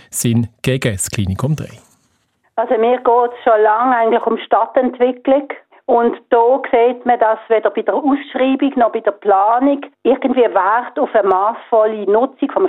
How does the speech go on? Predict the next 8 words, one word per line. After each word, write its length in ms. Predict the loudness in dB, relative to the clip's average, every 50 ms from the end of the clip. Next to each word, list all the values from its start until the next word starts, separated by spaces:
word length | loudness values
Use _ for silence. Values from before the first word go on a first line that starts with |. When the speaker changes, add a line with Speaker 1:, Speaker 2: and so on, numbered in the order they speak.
| -2 -2
Speaker 2:
Stadtraum 600 | -2 0 0 -2 -2 -4 -2 0 0 2 2 2
gelegt 420 | 2 2 2 0 0 -4 -12 _ -4
wird. 320 | -2 0 0 0 0 -2 -8 _ _ _ _ _ -20 -20 -20 _ _ _
Also 400 | -4 -2 0 2 2 2 2 0 -4 -10 _ _ _ _
da 100 | -2 -2
ist 240 | 0 0 0 0 2
eine 160 | 2 0 2
Gebäudegröße 1300 | 0 0 2 2 2 2 2 2 0 0 0 2 2 2 2 2 2 0 -2 -2 -2 -2 -2 -2 -4